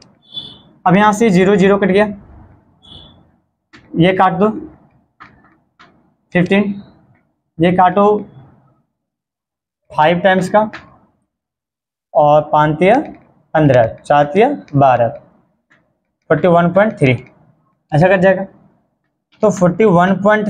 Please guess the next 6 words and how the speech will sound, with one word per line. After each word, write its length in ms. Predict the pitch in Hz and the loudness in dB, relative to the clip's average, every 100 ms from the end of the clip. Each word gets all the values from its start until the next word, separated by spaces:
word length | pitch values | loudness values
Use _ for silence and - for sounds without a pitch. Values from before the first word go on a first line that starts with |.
| - | -4
three 400 | 170 170 214 - - _ _ _ _ _ _ _ _ _ 156 | 0 2 0 -4 -18 _ _ _ _ _ _ _ _ _ -2
by 260 | 165 190 196 | 0 0 0
five, 280 | 139 123 135 - _ _ _ _ _ _ _ 170 | 0 0 -4 -12 _ _ _ _ _ _ _ -2
आठ 220 | 170 175 | -2 -2
से 160 | 175 190 | -4 -2
चालीस, 600 | 170 160 196 - - | 0 0 0 -2 -6